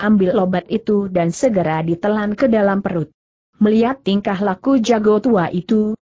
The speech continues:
Tiong Chu dari Tibet tertawa dan mengangguk, ujarnya. "H M M, jika usahaku sukses, engkau terhitung salah seorang yang berjasa."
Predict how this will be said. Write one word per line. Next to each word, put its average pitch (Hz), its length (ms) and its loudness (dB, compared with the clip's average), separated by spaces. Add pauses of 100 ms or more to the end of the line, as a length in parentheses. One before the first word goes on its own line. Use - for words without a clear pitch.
(140)
Tiong 226 340 2
Chu 233 240 0
dari 175 240 -2
Tibet 220 400 2
tertawa 208 560 -2
dan 220 240 0
mengangguk, 208 560 0 (400)
ujarnya. 170 640 0 (400)
"H - 80 -8 (160)
M 208 160 -2
M, 147 240 -4 (480)
jika 233 500 -2
usahaku 202 560 -4
sukses, 254 720 -4 (160)
engkau 208 400 0 (160)
terhitung 220 480 0
salah 220 320 0
seorang 202 640 -2
yang 240 160 0
berjasa." 202 640 0